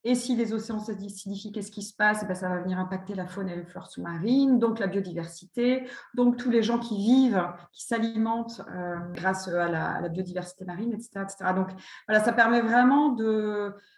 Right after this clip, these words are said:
Voilà, on est vraiment sur de la vulgarisation scientifique, ça, ça permet de rendre les choses accessibles, compréhensibles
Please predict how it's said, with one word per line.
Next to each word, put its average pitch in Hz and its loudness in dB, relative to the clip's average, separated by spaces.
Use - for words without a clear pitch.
Voilà, 226 4
on 233 -2
est 220 -4
vraiment 220 -2
sur 233 -10
de 214 -8
la 202 -4
vulgarisation 208 -6
scientifique, 220 -4
ça, 202 -2
ça 196 -6
permet 202 -4
de 196 -2
rendre 220 2
les 220 4
choses 220 0
accessibles, 214 -2
compréhensibles 226 -2